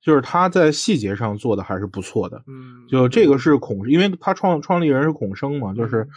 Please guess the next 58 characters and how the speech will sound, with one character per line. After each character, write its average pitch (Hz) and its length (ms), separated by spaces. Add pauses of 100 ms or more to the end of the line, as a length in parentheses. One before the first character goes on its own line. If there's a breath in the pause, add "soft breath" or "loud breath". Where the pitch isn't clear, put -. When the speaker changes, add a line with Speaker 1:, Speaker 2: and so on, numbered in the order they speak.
(220 loud breath)
Speaker 1:
孔 113 200
生 165 420 (300)
拍 143 280 (120)
《琅 131 160
琊 147 180
榜》 90 300
啊， 107 300
Speaker 2:
嗯。 113 100
Speaker 1:
拍 127 300
那 127 200
个 107 120
《伪 98 140
装 127 240
者》， 110 160
其 - 80
实 139 140
你 131 120
会 120 120
看 139 260
他， 254 280 (360 soft breath)
他 294 80
不 285 160
是 320 120
那 285 160
种 117 180
就 147 140
是 143 80
说 165 200
视 170 200
听 180 340
感 98 220
觉， 117 120
哇， 156 240
这 185 100
个 170 80
镜 151 140
头 151 160
用 170 120
得 123 60
好 - 320
棒， 143 180 (240 loud breath)
Speaker 2:
嗯。 123 140
Speaker 1:
他 302 100
就 311 120
是 156 120
一 139 40
种 117 160
整 117 180
体 104 140
的 110 100
感 92 220
觉。 95 220 (280)
Speaker 2:
是 - 200
的。 131 140
Speaker 1:
他 160 140 (340)
不， 160 160
不， 131 300
不， 170 220